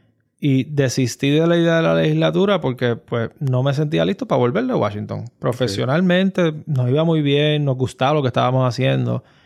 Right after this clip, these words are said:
Speaker 1: En el caso de mi esposa, acababa de revalidar y se acababa de casar conmigo y mudar para allá por mí. O sea, mi esposa es puertorriqueña, estudió aquí en la yupi, Derecho.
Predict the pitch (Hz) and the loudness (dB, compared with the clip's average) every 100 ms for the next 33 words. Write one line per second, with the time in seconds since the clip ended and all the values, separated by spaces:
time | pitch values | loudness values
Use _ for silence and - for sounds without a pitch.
0 | _ _ _ - 123 107 113 190 170 143 | _ _ _ -2 0 0 0 2 2 0
1 | 156 - 104 110 147 170 123 110 104 107 | -2 -2 -2 0 0 0 -2 -2 -4 -6
2 | - 208 214 107 - 104 101 101 135 - | -6 -4 -2 -4 -6 -6 -4 0 0 0
3 | 131 123 139 147 120 135 196 127 110 120 | -2 -4 -2 0 0 0 0 0 0 -2
4 | 175 139 151 175 135 190 143 120 110 120 | 0 0 0 0 0 0 -2 -4 -4 -8
5 | 131 160 151 139 123 135 139 123 117 120 | -4 -2 0 2 4 2 0 -2 -2 -2
6 | 131 123 127 139 127 123 123 120 123 123 | 0 2 2 2 2 2 0 0 0 0
7 | 131 - 127 | -2 -2 -4